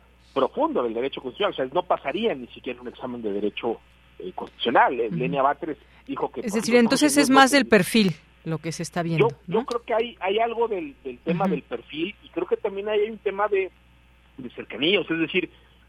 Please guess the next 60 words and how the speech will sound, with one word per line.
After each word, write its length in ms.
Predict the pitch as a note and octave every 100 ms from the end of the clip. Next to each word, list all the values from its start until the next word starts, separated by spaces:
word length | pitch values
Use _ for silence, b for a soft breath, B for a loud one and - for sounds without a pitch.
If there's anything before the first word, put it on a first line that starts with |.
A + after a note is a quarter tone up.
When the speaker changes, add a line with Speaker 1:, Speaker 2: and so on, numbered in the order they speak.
| -
Speaker 1:
a 80 | C3+
mí 180 | E3 A3
esas 280 | A3 B3+
designaciones 680 | G#3+ C#3+ C#3 C3+ B2+ F#3 G3+
pasadas, 600 | - A#2 - C#3 C#3+ D#3+ - _ _ _ _ _
pues 140 | G#2+ G#2+
no 120 | D#3
me 100 | G#3
gustaba. 380 | C3 - G#3 C#3
A 20 |
mí 100 | F3
no 120 | B3+
me 60 | B2+
gustó, 220 | - G3+
por 120 | A#2+
ejemplo, 160 | C#3 F3+
que 100 | B2+
nombraron 360 | A2+ C3+ F3
a 40 | B2+
Eduardo 280 | B2+ E3 D3+
Medina 320 | G#2+ G#2 G#2
Mora. 260 | G#3+ C#4+
Yo 80 | C3
creo 100 | C3+
que 80 | D#3
es 60 | D#3
una 100 | E3+
persona 280 | - D3
que 140 | - C3+
jamás 500 | - C#3 C#3+ E3+ A3+
debió 160 | D#3+ D3
haber 140 | D#3
estado 180 | - D#3+
en 80 | A#2
la 60 |
Corte 360 | - A#2+ - F#3+
por 160 | -
las 180 | A2 G#2
mismas 280 | D3+ F#3 F#3
razones. 420 | - G3 A3+ C3 -
O 40 |
sea, 200 | - C3 - _ - - _
él 200 | E3+ F3+
no 120 | F#3
tenía 320 | F3+ C#3 C#3
ni 180 | D3+ D3+
el 120 | D3
perfil 440 | - D#3 C#3+ A3 B3
de 80 | F3
juez 180 | E3 -
constitucional 580 | G3 - - A2+ E3 -
y 120 | E3
tenía 380 | - B2 D3+ C#4+
una 160 | C#4
cercanía 360 | - C3+ A#2 D3+
con 140 | G3
los 100 | D#3
gobiernos 300 | A2+ C#3 E3
del 100 | C3
pri 300 | G#2 - C#3